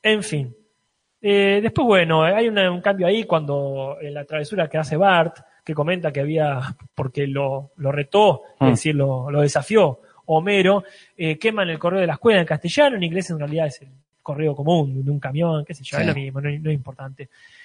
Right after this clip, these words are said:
Speaker 1: Después este cambio también de cuando le dicen, "Más chismes, más chismes", los alumnos, y él dice, "This is a house of, eh, this is, eh, esta es una institución educativa, not a house of hearing things", o sea, no es una casa de escuchar cosas,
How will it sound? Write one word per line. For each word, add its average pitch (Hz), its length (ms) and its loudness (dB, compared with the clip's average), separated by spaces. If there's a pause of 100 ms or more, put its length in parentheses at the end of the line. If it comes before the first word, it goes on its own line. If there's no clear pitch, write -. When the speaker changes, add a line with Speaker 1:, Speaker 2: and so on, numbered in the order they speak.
(160)
Speaker 1:
Después 190 260 -2
este - 120 -8
cambio 185 220 0
también 208 680 2
de 156 400 2
cuando 143 180 -2
le 151 60 -2
dicen, 156 180 -8
"Más 185 140 2
chismes, 180 260 -2
más 160 120 -4
chismes", 170 320 0
los 139 120 -4
alumnos, 196 600 2 (260)
y 180 100 -4
él 175 120 -4
dice, 165 520 0 (240)
"This 202 140 -8
is 170 100 -8
a 170 80 -4
house 175 280 2
of, 156 120 -4 (200)
eh, 143 840 -6
this 180 200 -12
is, 151 160 -14
eh, 135 180 -16 (160)
esta 175 40 -16
es 165 180 -16
una 156 80 -4
institución 151 320 -6
educativa, 185 500 4 (300)
not 196 200 4
a 165 80 4
house 190 560 2
of 151 260 -4 (120)
hearing 160 480 0 (120)
things", 151 540 -4
o - 60 -20 (120)
sea, 165 140 -4
no 175 80 -2
es 160 60 -8
una 160 160 -4
casa 156 180 -2
de 147 40 -2
escuchar 156 300 -4
cosas, 170 480 0